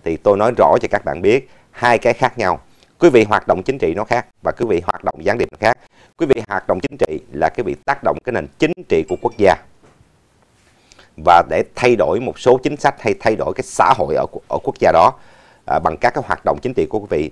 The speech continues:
thậm chí là quý vị phê phán, quý, quý vị biểu tình, à, quý vị, à, có những cái lời chỉ trích, rồi cái, à, là chửi bới vân vân. Tất cả những cái hành động đó đều hợp pháp ở các nước Tây phương cả. Và thậm chí là các quý vị đi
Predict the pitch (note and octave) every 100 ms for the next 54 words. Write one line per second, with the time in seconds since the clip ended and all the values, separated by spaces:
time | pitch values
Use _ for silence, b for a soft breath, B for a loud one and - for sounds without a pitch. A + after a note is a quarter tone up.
0 | - D#2+ F2 A#2 B2 F#2+ A#2+ E2 D#2+ -
1 | A#2+ G#2+ A2+ A2 D3 b b _ C3 A#2+
2 | C#3+ G#2 F2 A2 G2+ C3 A#2 F2+ D#2 b
3 | b b _ - E2+ E2+ - G#2 F2 F2+
4 | F2 E2+ E2+ E2 b b _ - C3+ G#2+
5 | G2+ A2 D#2+ - G2+ G#2 - - - E2+
6 | E2 - A2 F#2+ F2+ E2 E2+ D#2+ D#2+ D#2
7 | _ _ _ _ - G2+ B2 B2+ E3 A2+
8 | G#2+ - - - D3+ - F2 F#2 G#2+ G2+
9 | B2+ G#2+ D#2 D#2 D#2+ F#2 A2 - b b
10 | b - G2+ F#2+ F2+ E2+ - A#2+ - D2+
11 | A#2 A2 G2+ F2 F2 D#2 C2+ - _ _
12 | _ _ _ _ _ _ _ _ _ -
13 | E2 - G2+ G2+ B2+ G2 C3 - A#2+ F#2+